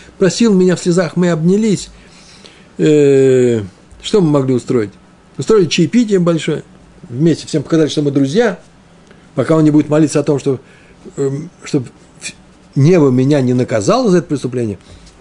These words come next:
не будет, не будет мне прощения, то есть небо меня накажет. Первосвященник, который не молился за народ, чтобы не было нечаянных убийц,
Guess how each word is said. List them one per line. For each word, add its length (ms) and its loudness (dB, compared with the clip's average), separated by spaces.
не 120 -2
будет, 320 0
не 80 0
будет 160 0
мне 100 0
прощения, 440 0
то 60 -6
есть 120 -10
небо 180 -2
меня 160 -2
накажет. 380 -6
Первосвященник, 720 2
который 300 2
не 100 2
молился 580 2
за 280 0
народ, 360 2
чтобы 240 -2
не 100 2
было 140 0
нечаянных 560 -4
убийц, 580 -6